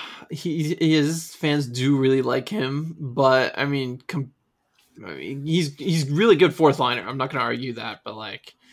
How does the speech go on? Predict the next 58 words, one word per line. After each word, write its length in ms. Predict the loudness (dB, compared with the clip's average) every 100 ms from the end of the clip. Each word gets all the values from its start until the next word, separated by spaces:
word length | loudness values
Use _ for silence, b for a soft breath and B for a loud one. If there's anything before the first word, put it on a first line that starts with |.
| _ _ _ _ _
if 160 | -10 -2
he's 420 | -2 -2 -6 -12
fans' 420 | -4 0 0 -2 -4
favorites, 500 | -4 -2 -6 -12 -16
c-, 80 | -18 -20 -16
come 180 | -6 -2
on, 200 | -2 -4
get 100 | -10
your 80 |
priorities 720 | -4 0 2 0 -2 -6 -12 -14 -6
right 200 | -4 -4
here. 300 | -8 -6 -8 2
I 140 | 4
have 160 | 4 2
to 80 | 0
say 160 | 2
Jack 320 | 2 0 0
Hughes. 180 | 0 0
I 60 | 0
mean, 240 | -4 -2
you 120 | 0
hear 180 | 2 2
it, 120 | 0
Friedman, 480 | 0 0 0 -6 -8 -16 b b 0
when 80 | 2
you 40 |
hear 160 | 4 4
other 180 | 2
people 300 | 0 0 0
talk 300 | 0 2 2
about 320 | 0 0 0 -4 _ _ _ _ _ _ _
Jack 280 | 4 4 4
Hughes, 200 | 2 2
like, 200 | 0 0
being 160 | 0
the 40 | 0
most 220 | -2 -4
exciting, 300 | -4 -4 -4
like, 120 | -2
Friedman 240 | 0 2
says 440 | 4 4 4 -2 -4
Jack 220 | 0 2
Hughes 180 | 2 0
is 140 | -2 -6
his 140 | -4
favorite 340 | -4 -4 -8
player 240 | -6 -6 -6
to 140 | -8
watch 400 | -6 -6 -6 -6
in 80 | -6
the 100 | -4
league 320 | -2 -4 -6
now, 140 | -8 -6
even 180 | -6
more 220 | -4 -4 -4
so 180 | -6
than 180 | -6 -8
McDavid. 600 | -10 -8 -6 -2 -2 -2